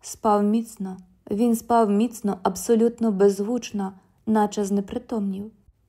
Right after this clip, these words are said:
Якщо мій чоловік засне, прокинеться лишень тоді, якщо станеться щось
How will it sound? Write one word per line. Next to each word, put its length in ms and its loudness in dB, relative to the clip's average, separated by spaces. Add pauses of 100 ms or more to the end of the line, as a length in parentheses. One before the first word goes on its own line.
(340)
Якщо 440 4
мій 160 4
чоловік 440 2
засне, 520 -4
прокинеться 580 0
лишень 380 2
тоді, 340 0
якщо 320 -2
станеться 540 -2
щось 380 -6